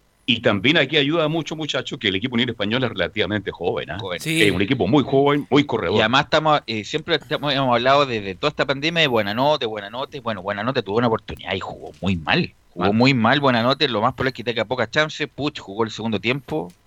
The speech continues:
Speaker 2: Felipe, pero jugó muy mal Buenanote, desperdiciando una oportunidad para poner en jaque por lo menos la,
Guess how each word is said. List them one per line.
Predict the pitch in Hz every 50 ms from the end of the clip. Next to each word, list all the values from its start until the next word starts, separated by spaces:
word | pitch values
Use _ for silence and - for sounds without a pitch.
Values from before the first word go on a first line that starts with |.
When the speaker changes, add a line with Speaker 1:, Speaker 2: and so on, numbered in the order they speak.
| - - - - -
Speaker 2:
Felipe, | - 110 110 131 143 151 131
pero | 113 101 92
jugó | - 98 98 107 113
muy | 117 135 135
mal | 139 147 147 147
Buenanote, | 143 143 135 123 120 131 147 143 - 160 151
desperdiciando | 131 113 - 117 104 98 98 - - 123 123 127 123
una | 117
oportunidad | 110 107 95 - - 104 98 101 107 117 120 131 123 - - - - - - _ _ _ -
para | 98 95 95
poner | 95 101 107 123 123
en | 113 104
jaque | - - 127 127 131 123
por | 117 104
lo | 101 104
menos | 113 120 120 113
la, | 104 98 95 90 87 85 82 80